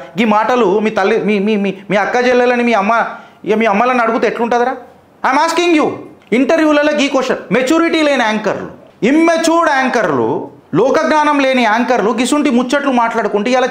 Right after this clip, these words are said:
చెలామణి అవుతుంటే వీళ్ళని యూట్యూబర్లు అనాలనా లేకపోతే YouTube అనాలనా? ఇవాళ views versus humanity జరుగుతున్న పోరాటంలా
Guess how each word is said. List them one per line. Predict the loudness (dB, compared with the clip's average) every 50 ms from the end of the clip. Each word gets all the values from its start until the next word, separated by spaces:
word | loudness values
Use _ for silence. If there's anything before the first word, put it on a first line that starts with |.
| -2 0 0
చెలామణి | 2 2 2 2 2 2 2 2
అవుతుంటే | 0 0 0 -2 -2 -2 -2 0 0 0 -2 -4 -10 -16 -8 -2
వీళ్ళని | 0 2 2 4 2 2
యూట్యూబర్లు | 2 2 2 2 0 0 0 0 0 2 2 2 2 2 0
అనాలనా | 2 0 0 0 0 0 0 0 0 -2 -6 -12 -12 -4 -2
లేకపోతే | 0 0 2 0 0 0 0 0 0 0 0 2 0 0 -4 -8 -12 -12 -4
YouTube | -2 0 2 2 2 2 2 0 -2 -4 -6 -10 -16 -20 -18 -6 -2 0 0 0 0 -4 -8 -14 -10 -6 -2
అనాలనా? | -2 0 0 0 0 0 -2 -4 -6 -8 -14 -18 -20 -20 -20 -10 -4
ఇవాళ | 0 0 2 2 2 2 2 2 0 0 -2 -6 -8 -8 -4
views | -2 0 2 2 2 0 0 -4 -6 -4 -4
versus | -2 -2 0 0 0 0 0 0 0
humanity | 0 0 2 2 2 0 0 0 -2 0
జరుగుతున్న | 0 0 0 0 0 -2 0 0 -2 -2
పోరాటంలా | 0 0 0 2 2 0 0 0 -2 -2 -2 0 0 0 0 -2 -4 -6